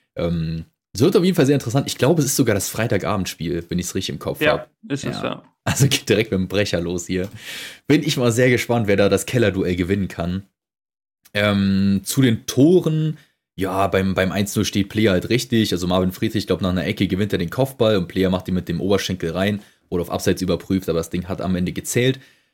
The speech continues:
Speaker 1: Und ja, Tim Kleindienst müssen wir, glaub ich, mittlerweile nicht mehr sagen, was der für eine Qualität vor dem Tor hat, um den Strafraum, wie er Bälle festmacht, wie er Bälle weiterleitet und auch wie er diesen Tiefenlauf startet.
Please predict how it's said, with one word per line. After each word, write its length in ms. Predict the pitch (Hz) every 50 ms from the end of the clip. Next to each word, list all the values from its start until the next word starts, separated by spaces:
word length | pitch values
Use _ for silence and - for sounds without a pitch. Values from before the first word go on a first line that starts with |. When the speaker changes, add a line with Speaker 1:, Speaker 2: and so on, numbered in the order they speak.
| _ _ -
Speaker 1:
Und 380 | - 95 95 95 92 90 87 - -
ja, 120 | - - - - -
Tim 140 | - 92
Kleindienst 680 | 87 - - 90 90 90 82 87 82 82 - - _ -
müssen 240 | - 90 - - 92
wir, 40 | 87
glaub 140 | 85 87
ich, 120 | 90 87 -
mittlerweile 420 | 95 80 - 82 87 92 92 90
nicht 140 | 90 90 -
mehr 100 | 92 87
sagen, 240 | 87 90 90 87 80
was 140 | - - -
der 100 | 90 87
für 120 | - 92
eine 60 | 87
Qualität 480 | 82 - 90 85 85 85 - - 92 -
vor 300 | - - - 98 95 95
dem 160 | 95 85 85
Tor 240 | - - 92 90 92
hat, 200 | 90 87 - -
um 140 | 101 98 92
den 80 | 92
Strafraum, 760 | 90 - - - 90 90 92 92 - - - 82 87 82 82 - - _ _ _ _
wie 80 | - 95
er 40 | 92
Bälle 240 | 87 - 101 101 101
festmacht, 540 | - - 110 107 - - 110 98 92 - -
wie 80 | 92
er 40 | 90
Bälle 260 | 82 95 92 95 85
weiterleitet 600 | 90 90 101 98 - 95 87 90 90 90 - 87 73
und 40 | 71
auch 160 | 80 - -
wie 80 | 92
er 40 | 90 87
diesen 260 | 92 95 90 95 92
Tiefenlauf 500 | - - 127 123 - 110 98 87 85 -
startet. 600 | - - - 87 101 113 110 - - 104 95